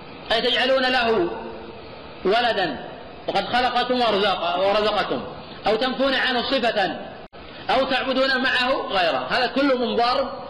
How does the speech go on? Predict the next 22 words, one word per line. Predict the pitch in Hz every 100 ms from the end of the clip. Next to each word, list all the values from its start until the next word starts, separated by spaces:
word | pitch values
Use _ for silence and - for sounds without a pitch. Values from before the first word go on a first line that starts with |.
| - -
الأمثال. | 226 220 214 202 175 - - - - - - - - - - - - - - - - - - 123 113 - - - - - - -
إن | 233
الله | 262 262 269 240
يعلم، | 262 220 226 208 170 -
في | 226
إثبات | 226 247
صفة | 220 247 233 240
العلم | 226 240 240
لله | 233 233 220
جل | 214 214
وعلا، | 202 175 175 156 - - - - - - - - - - - - - - - - 640 - - - - - - - - - - - - - - - - - - - - - - -
هو | 170
العليم | 196 190 220 226 202
وحاط | 196 214 220 208
علما | 196 226 226 208
بالذي | 202 208 214 233 214 147 - - - - - -
في |
الكون | 208 202 240 240
من | 220 214
سر | - 240 247 240 226
ومن | 226 233
إعلان، | 190 196 233 226 190